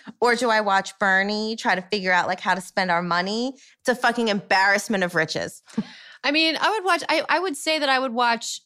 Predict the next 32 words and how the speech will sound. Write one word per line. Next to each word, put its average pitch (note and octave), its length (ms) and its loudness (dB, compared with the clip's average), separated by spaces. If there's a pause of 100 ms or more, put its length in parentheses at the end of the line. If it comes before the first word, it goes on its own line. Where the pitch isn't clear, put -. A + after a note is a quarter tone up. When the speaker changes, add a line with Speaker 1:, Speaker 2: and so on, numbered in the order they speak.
Speaker 2:
Bernie A#3+ 380 0
filibuster F#3+ 960 -2 (800)
a-, - 160 -4
any G#3+ 240 0
day. F3+ 320 -6 (440)
Um, F3 520 2
when G3+ 160 0
he A3+ 80 0
did A3 140 -4
that - 140 -2
filibuster G#3 440 -2
in, F3 60 -4
I E3+ 40 -2
wanna F3 160 -2
say F3+ 160 -6
two E3 160 -10
thousand E3 460 -2
nine, E3 500 -2 (260)
I F3+ 120 2
watched F3 380 0
the F#3+ 100 0
whole F3+ 80 2
Speaker 1:
Ugh. F3+ 80 -2
Speaker 2:
thing F#3+ 220 0
at - 60 -6
my, F#3 120 -2
from F#3+ 160 -8
my F3 100 -2
desk E3 380 -4
at - 100 -6
Merrill E3 300 -4
Lynch, E3 340 -8